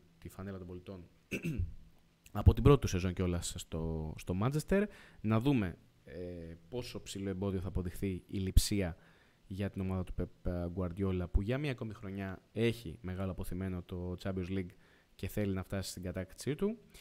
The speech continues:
Και την ίδια μέρα Inter Porto, ε, στην Ιταλία, το πρώτο παιχνίδι ανάμεσα στους Νερατζούρι και στους, ε, Δράκους. Λοιπόν,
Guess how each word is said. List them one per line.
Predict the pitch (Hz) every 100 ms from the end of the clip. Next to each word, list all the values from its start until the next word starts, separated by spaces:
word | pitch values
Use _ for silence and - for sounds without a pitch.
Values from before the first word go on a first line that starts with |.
| - - - -
Και | - 175
την | 165 131
ίδια | 127 110
μέρα | 127 139 -
Inter | 123 139 131 131 - -
Porto, | - 123 123 127 127 - - _ - _
ε, | - 92 92 92
στην | 90 - 110
Ιταλία, | 98 92 95 101 98 -
το | -
πρώτο | - 101 95 98 - -
παιχνίδι | 90 92 95 92 98 - - -
ανάμεσα | 92 95 95 98
στους | -
Νερατζούρι | 98 95 90 90 101 101 - -
και | 101
στους, | - - 82 - -
ε, | 95 92 92 - -
Δράκους. | 98 92 90 - 90 87 87 85 87 - - _ _ - - - - - - - - - - - - - - -
Λοιπόν, | 156 160 120